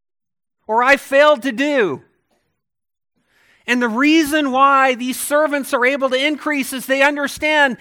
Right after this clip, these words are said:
that the man on the middle cross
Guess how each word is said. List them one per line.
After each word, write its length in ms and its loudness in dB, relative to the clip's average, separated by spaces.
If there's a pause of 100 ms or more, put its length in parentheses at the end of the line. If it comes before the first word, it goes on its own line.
(280)
that 260 2
the 80 4
man 420 4
on 160 4
the 80 2
middle 260 4
cross 720 4